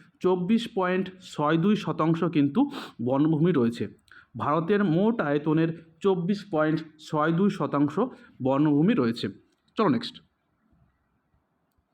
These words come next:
নিম্নলিখিত কোনটির চলনে সবচেয়ে কম বায়ু দূষণ হয়?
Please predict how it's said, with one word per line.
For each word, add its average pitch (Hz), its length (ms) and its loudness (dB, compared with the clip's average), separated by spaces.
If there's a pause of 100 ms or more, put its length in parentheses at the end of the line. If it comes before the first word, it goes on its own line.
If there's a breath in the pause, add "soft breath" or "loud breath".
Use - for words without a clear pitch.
(1700 soft breath)
নিম্নলিখিত 226 800 4 (480)
কোনটির 208 600 2
চলনে 170 520 2
সবচেয়ে 170 500 -4
কম 196 340 2
বায়ু 165 280 0
দূষণ 160 300 0
হয়? 113 220 -2